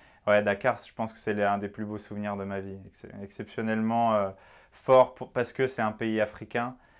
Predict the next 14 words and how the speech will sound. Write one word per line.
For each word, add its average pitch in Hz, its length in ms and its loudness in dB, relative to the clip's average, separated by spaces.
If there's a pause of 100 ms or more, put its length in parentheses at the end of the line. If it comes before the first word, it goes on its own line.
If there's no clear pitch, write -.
(220)
parce 101 220 -6
que - 140 -6
ailleurs, 113 520 4
je, 101 80 -4
je 95 160 -10
sais - 180 -16
pas 107 140 -2
si - 180 -12
j'aurais 101 280 0
eu 101 80 -6
ça. 101 360 0
Et... 95 240 -6 (1000)
Ouais, 101 180 -14 (680)
l'Afrique, - 560 -20